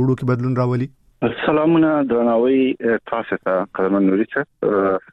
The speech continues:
Speaker 2: درنو مېلمه جناب همدرد صاحب او ستاسو د پروګرام،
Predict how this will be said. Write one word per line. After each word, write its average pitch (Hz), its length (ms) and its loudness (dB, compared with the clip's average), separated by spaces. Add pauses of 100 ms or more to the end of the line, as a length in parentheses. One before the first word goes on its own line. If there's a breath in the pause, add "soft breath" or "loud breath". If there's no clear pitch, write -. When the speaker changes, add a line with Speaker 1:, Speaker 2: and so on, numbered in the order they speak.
Speaker 2:
درنو 92 320 2
مېلمه 90 460 0
جناب 87 320 2
همدرد 87 280 -2 (100)
صاحب 110 140 0
او 104 80 2
ستاسو - 360 -4
د 92 40 -2 (100)
پروګرام، 95 420 2